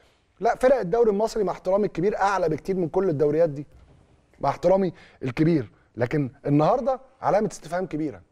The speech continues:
الأهلي وحش جدًا جدًا، والله العظيم لو كان الأهلي كسب كنت هقول نفس الكلام، طبعًا مش بنفس الحدة، بس كنت هقول مفيش أسلوب لعب. أنا مش شايف أسلوب اللعب. أنا راجل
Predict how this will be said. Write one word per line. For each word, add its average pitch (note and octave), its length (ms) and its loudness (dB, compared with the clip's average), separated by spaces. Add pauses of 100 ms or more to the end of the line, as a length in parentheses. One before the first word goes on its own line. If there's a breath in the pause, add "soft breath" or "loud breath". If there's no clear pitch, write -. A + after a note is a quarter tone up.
(1300)
الأهلي G3 260 2
وحش A#2 300 0
جدًا C3 300 -4
جدًا، G#2 460 -12 (380)
والله D3+ 460 2
العظيم D#3+ 300 -2
لو E3 80 -2
كان F3 120 -2
الأهلي E3+ 240 -2
كسب E3+ 300 -4 (440 soft breath)
كنت D#3+ 220 -2
هقول F3+ 260 2
نفس F#3+ 220 -2
الكلام، E3+ 280 0
طبعًا F#3+ 220 2
مش D3 140 -2
بنفس F#3 280 -4
الحدة، F#3 440 -2 (240 soft breath)
بس D3+ 160 -4
كنت G3+ 200 -2
هقول G#3 260 2
مفيش F#3 340 -4
أسلوب G3 340 0
لعب. F3 220 2 (640)
أنا F#3+ 140 2
مش F#3 120 0
شايف A3 260 2
أسلوب F#3 260 -2
اللعب. F3+ 300 0 (560)
أنا F#3+ 160 2
راجل G#3 300 2